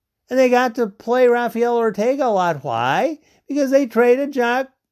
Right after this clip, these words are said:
mm, mm, mm, Pederson and got Bryce Ball back. And Bryce Ball just hit one ha-, halfway to Mishawaka.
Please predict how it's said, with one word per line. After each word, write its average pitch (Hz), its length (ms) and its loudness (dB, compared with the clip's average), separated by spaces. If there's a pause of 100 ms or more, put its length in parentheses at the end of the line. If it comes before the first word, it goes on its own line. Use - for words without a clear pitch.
(160)
mm, 262 300 -6
mm, 254 320 -6
mm, 247 280 -10 (540)
Pederson 202 840 -2 (540)
and 285 120 -8
got 254 180 2
Bryce 262 280 2
Ball 302 320 2
back. 131 400 0 (260)
And 302 80 -6
Bryce 294 240 2
Ball 294 340 2
just 269 140 -6
hit 262 140 0
one 269 260 -2
ha-, 254 60 -6
halfway 240 800 -2
to 240 240 0
Mishawaka. 269 960 -2